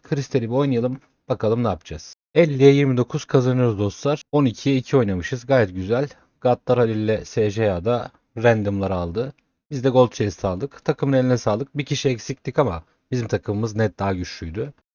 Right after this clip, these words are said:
Güzel oldu. Çıkalım C F V'den, Lunaskar Kingdom'a geçelim. Toplamaya geçmeden önce yemekleri bir üretmek istedim. Çünkü Lunaskar Kingdom'da üstümüzdeki malzemelerden toplayacağız. Bir karışıklık olsun istemiyorum. Şimdi bazı arkadaşların aklına şu gelmiş olabilir.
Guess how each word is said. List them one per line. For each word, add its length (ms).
Güzel 220
oldu. 400
Çıkalım 340
C 180
F 180
V'den, 380
Lunaskar 440
Kingdom'a 400
geçelim. 380
Toplamaya 440
geçmeden 440
önce 440
yemekleri 580
bir 60
üretmek 420
istedim. 260
Çünkü 480
Lunaskar 480
Kingdom'da 560
üstümüzdeki 640
malzemelerden 680
toplayacağız. 580
Bir 80
karışıklık 600
olsun 260
istemiyorum. 680
Şimdi 240
bazı 240
arkadaşların 540
aklına 260
şu 160
gelmiş 340
olabilir. 420